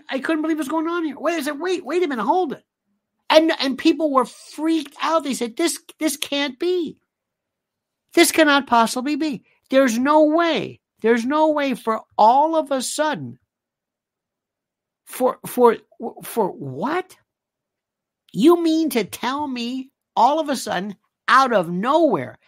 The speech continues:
there was this change? Yes. This change. Everybody came out of nowhere. And it was the most incredible thing in the world. And then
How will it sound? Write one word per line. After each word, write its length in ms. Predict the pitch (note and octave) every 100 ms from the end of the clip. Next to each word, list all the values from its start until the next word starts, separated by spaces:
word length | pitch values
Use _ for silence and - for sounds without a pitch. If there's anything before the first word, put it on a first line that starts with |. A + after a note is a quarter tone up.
| _ _ -
there 120 | B3+
was 240 | A#3+ G#3
this 300 | E3 G#3 -
change? 840 | - - - A3 C4+ D#4 D#4 C4+ - _ _ _
Yes. 560 | A3+ B3 - - - _ _ _ _ _ _ _ _ -
This 240 | A3+ -
change. 840 | - - C#4 D4+ A#3 C3 A2+ - _ _ _ _
Everybody 960 | A3+ C#4 A#3+ A#3 D4+ D#4 B3+ B3 B3+ A#3+
came 440 | - A#3+ B3 A#3 -
out 320 | F3+ A3 A3
of 200 | F#3 D3
nowhere. 960 | D3 D3 F3 G3+ A3 A3+ F3+ - - - _ _ _ _ _ _ _ _ _ _ _ _ _ _ _ _ -
And 120 | B3+
it 80 | C#4
was 140 | C4
the 80 | A#3
most 220 | C4 B3+
incredible 400 | B3+ - B3+ C4+
thing 180 | C4+ C4+
in 60 | C#4
the 80 |
world. 340 | C#4 D4 C#4+ G3+ _ _ _ _ _ _ _ _ _ _ _ _ _ _ _ _ _ -
And 160 | C4+
then 140 | C#4